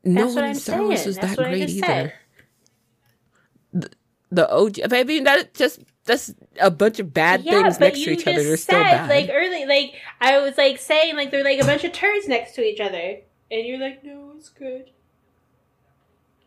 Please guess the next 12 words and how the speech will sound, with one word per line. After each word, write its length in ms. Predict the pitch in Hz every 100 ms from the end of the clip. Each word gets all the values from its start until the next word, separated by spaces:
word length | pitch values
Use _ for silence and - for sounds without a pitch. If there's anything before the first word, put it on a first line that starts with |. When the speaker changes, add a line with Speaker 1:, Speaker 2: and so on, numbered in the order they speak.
| _ _ _ _ _ _ _ _ -
Speaker 2:
Oh, 680 | 254 254 247 233 220 226 262 277
mm-hmm. 460 | 254 269 285 285
Speaker 1:
That's 240 | 214 208 -
different. 440 | - 214 127 107 _ _ _ _ -
We 60 |
were 60 | 165
talking 200 | 185 180
about, 260 | 170 160 _ _ -
we 120 | 196
were 80 | 233
talking 380 | - 247 262 277
about 460 | 208 190 180 -